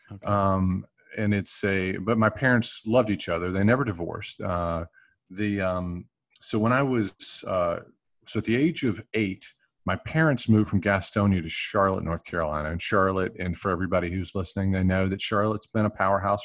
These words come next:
Speaker 2: for a long time in swim because of Jeff Gackle and our, um, our friend David Marsh. Uh, so they have a long history. But, um, my parents moved there so that my father could work for a,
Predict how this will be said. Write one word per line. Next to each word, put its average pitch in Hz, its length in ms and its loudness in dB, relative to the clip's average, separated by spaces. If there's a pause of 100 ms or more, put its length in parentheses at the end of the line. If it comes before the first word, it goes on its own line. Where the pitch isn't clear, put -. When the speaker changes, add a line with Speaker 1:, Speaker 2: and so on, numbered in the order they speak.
(120)
Speaker 2:
for - 100 -8
a 101 80 0
long 95 160 0
time 95 260 2
in 101 60 2
swim 98 420 0
because 95 320 -4
of 101 100 -6 (880)
Jeff 110 320 4 (100)
Gackle 104 640 2
and 95 320 0 (120)
our, 92 360 0
um, 90 280 0
our 95 120 4
friend 101 320 2
David 98 300 0
Marsh. 101 480 2 (920)
Uh, 98 140 -2
so 107 140 -4
they 104 60 4
have 104 80 2
a 104 40 4
long 101 260 4
history. 101 500 -4 (460)
But, 101 360 -4
um, 92 540 0 (1000)
my 120 140 6
parents 165 340 2
moved 127 200 8
there 101 160 6
so - 160 -6
that 101 60 -2
my 85 140 2 (120)
father 104 340 2
could 90 160 -6
work 92 260 -2
for 90 360 -2
a, 87 180 -4